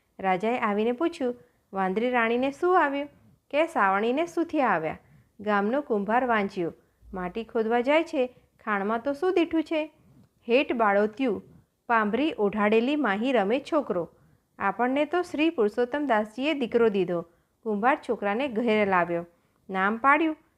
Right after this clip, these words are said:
જીકાડીઓ. જીકાડીઓ તો ગારાના ઘોડા કરે છે.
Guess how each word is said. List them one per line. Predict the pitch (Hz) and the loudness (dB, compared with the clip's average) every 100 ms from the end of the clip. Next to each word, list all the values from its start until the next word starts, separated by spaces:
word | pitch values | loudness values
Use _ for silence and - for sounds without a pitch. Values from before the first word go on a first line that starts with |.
| _ - | _ -8
જીકાડીઓ. | 240 240 226 180 165 170 _ _ _ - | -4 0 2 2 -2 -6 _ _ _ -10
જીકાડીઓ | 208 208 233 262 | -6 0 2 2
તો | 285 359 311 - - | 0 0 0 -4 -6
ગારાના | 202 196 202 240 311 | -2 0 0 -2 -4
ઘોડા | 240 254 220 | -2 2 2
કરે | 202 185 180 | 2 0 -2
છે. | 175 170 - | -4 -8 -10